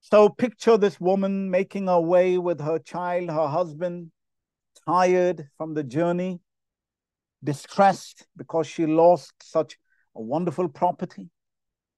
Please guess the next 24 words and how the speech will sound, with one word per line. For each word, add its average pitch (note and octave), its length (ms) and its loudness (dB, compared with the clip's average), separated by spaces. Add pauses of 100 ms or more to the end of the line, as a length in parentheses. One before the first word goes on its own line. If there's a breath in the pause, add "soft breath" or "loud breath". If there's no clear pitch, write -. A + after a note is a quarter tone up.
(320)
the B2 80 -10
same E3+ 360 -2
property F3 640 -2
that D#3 220 -8
she F3 440 -4 (920)
took D#3+ 220 -8
care F3 320 6
of D3 120 -2
the D#3 100 0
man E3 260 -2
of C#3+ 140 -10
God, D#3 360 -8
and D3+ 180 -6 (380)
she - 200 -8
came G3 260 0
to A#3 100 -6
the A3 120 0
king. G#3 300 -8 (1600)
Let - 140 -4
me G#3+ 120 0
tell G3+ 220 4
you G#3 100 2
what G3+ 180 4
happened. F#3+ 380 -8